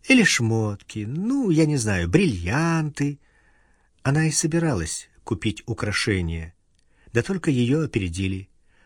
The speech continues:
Другой ее любовник подарил ей колье, о котором она мечтала. А через два дня ее убили в собственной квартире. Удушили нейлоновым чулком.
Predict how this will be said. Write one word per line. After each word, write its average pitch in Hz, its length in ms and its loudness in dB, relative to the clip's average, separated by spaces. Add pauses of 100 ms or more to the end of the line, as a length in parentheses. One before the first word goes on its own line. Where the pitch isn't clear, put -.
Другой 110 680 2
ее 113 280 2
любовник 98 480 -2
подарил 104 380 0
ей 98 200 0
колье, 98 440 -4 (260)
о 117 100 -2
котором 107 340 0
она 101 140 0
мечтала. 95 600 -4 (1040)
А 120 120 2
через 160 280 2
два 220 200 0
дня 110 240 2
ее 123 320 2
убили 143 520 -2
в - 80 -14
собственной 127 440 -2
квартире. 92 580 -8 (720)
Удушили 110 680 -2 (280)
нейлоновым 123 560 2
чулком. 85 540 -8